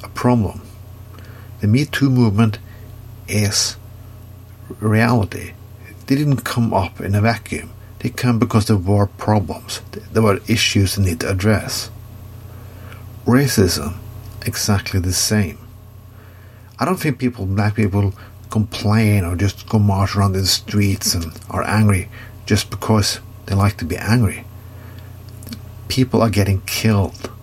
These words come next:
because they're black. You have to acknowledge that.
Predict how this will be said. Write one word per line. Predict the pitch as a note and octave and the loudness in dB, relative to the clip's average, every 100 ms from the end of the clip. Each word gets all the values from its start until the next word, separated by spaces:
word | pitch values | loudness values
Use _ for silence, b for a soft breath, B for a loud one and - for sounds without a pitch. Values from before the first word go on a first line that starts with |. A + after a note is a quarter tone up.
| - - | -16 -10
because | G2 G#2+ G2+ | -2 0 2
they're | G2 | 2
black. | E2+ G#2 F#2 - - - - - - - - - - - - - - - | 2 0 0 -4 -12 -16 -16 -20 -20 -20 -20 -20 -20 -20 -20 -20 -20 -4
You | B2 | 2
have | D3 | 2
to | C3+ | 4
acknowledge | B2 A#2 A#2 F#2+ - | 4 6 4 2 0
that. | - - - | -4 -6 -10